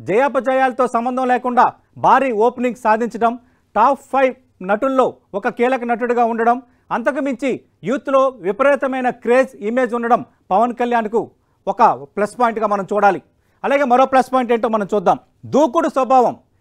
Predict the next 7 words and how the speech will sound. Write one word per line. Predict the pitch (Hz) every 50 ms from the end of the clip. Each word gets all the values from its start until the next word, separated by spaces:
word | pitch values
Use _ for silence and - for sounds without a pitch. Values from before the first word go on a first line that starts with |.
| _ _ 165 208
ఎక్కువగా | 214 - 311 320 320 302 302 294 294 - 226
పవన్ | 233 262 285 277 - 285
కళ్యాణ్ | 277 277 269 247 226 226
అభిమానులు, | 233 269 254 269 277 262 262 262 269 262 185 165
జన | 214 226 240 233
సైనికులు | 269 269 262 262 254 262 247 254 254 254 240
పవన్లో | 220 233 254 254 254 262 254